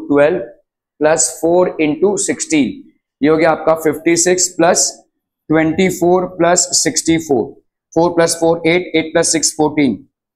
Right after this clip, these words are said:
फ़ाइव प्लस वन सिक्स, सेवन एट, एट प्लस सिक्स फ़ोर्टीन, ये हो गया आपका वन फ़ोर्टी फ़ोर, ठीक है। So this is going to be one four four, ये हो गया आपका equivalence, ठीक है। ओके, तो यहाँ पे कितना हो जाएगा, ज़ीरो पॉइंट वन upon वन फ़ोर्टी फ़ोर,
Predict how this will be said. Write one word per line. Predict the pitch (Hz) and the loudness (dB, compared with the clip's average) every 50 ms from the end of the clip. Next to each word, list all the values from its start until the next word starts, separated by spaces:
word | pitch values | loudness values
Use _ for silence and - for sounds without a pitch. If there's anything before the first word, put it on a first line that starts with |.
| _ _ _ _ - | _ _ _ _ 0
फ़ाइव | 147 160 156 156 | 0 0 2 2
प्लस | 165 165 160 160 165 | 0 0 0 0 -2
वन | 170 170 160 | -2 -2 0
सिक्स, | - 170 175 170 - - | 0 -2 -2 0 -2 0
सेवन | 165 156 151 170 165 160 | 0 0 0 2 2 2
एट, | 165 175 170 - | 0 0 0 -2
एट | 156 160 160 156 | -2 -2 0 0
प्लस | 165 160 160 160 | -2 0 0 0
सिक्स | 165 151 - - | -2 -2 -4 -2
फ़ोर्टीन, | - 139 131 135 131 117 104 113 | 0 -2 0 0 -2 -2 0 2
ये | 135 | 2
हो | 143 139 | 2 2
गया | 135 143 139 | 2 0 0
आपका | 139 139 170 165 | 0 0 -2 0
वन | 123 139 139 139 | 0 0 -2 0
फ़ोर्टी | 135 135 127 - - 123 | 0 -2 -4 -4 -6 -12
फ़ोर, | 120 - 104 - _ _ _ - | -10 -8 -12 -12 _ _ _ -6
ठीक | 127 202 | -2 -2
है। | 190 - - - _ _ _ _ - - | -2 -4 -6 -16 _ _ _ _ -14 -4
So | - 143 | 0 0
this | 147 147 156 | 0 2 2
is | 160 143 | 0 0
going | 156 151 147 | 2 0 2
to | 147 147 | 2 2
be | 151 175 202 - 104 - 113 117 | 2 2 0 0 -4 -10 -10 -2
one | 123 139 147 160 165 156 - - - - | -2 0 0 0 -2 -4 -8 -10 -16 -14
four | - - 147 147 151 151 151 151 - - | -4 0 2 4 4 4 2 0 -6 -12
four, | - - - 131 113 98 - _ _ _ _ _ _ _ _ _ _ - | -12 -4 -2 -2 -2 -2 -6 _ _ _ _ _ _ _ _ _ _ 0
ये | 147 160 | 2 2
हो | 160 | 4
गया | 151 160 - | 4 2 0
आपका | - - - 156 | 0 0 -2 0
equivalence, | - 143 131 139 131 127 113 107 104 - - - - - _ _ - | 0 0 -2 0 -2 -2 -2 -2 -4 -6 -12 -14 -16 -18 _ _ -4
ठीक | 156 160 | 0 0
है। | - - - - - - - - _ _ _ _ - | 0 -2 -2 -6 -14 -18 -20 -20 _ _ _ _ -4
ओके, | 135 127 139 151 | -4 -2 -2 0
तो | 143 143 | 0 2
यहाँ | 143 143 143 151 151 | 2 2 2 0 0
पे | 151 170 143 | 0 0 -2
कितना | 156 151 - 165 | -2 -2 0 0
हो | 156 147 | 0 2
जाएगा, | 131 123 113 104 98 95 - _ _ _ _ _ _ _ _ - | 2 0 0 0 -4 -6 -8 _ _ _ _ _ _ _ _ -12
ज़ीरो | 110 113 139 147 160 165 | -4 -2 0 2 2 2
पॉइंट | 165 165 151 156 156 143 | 2 2 0 0 0 0
वन | 127 135 151 156 | 0 0 0 0
upon | 143 - - 139 151 185 196 196 - _ _ _ _ _ _ _ _ _ - | -2 -2 -2 -2 -2 -2 -6 -10 -14 _ _ _ _ _ _ _ _ _ -8
वन | 117 123 139 139 143 139 | -2 0 0 0 0 -2
फ़ोर्टी | - 127 120 - - 123 117 | -2 -4 -4 -2 -4 -6 -6
फ़ोर, | - 107 95 | -4 -6 -8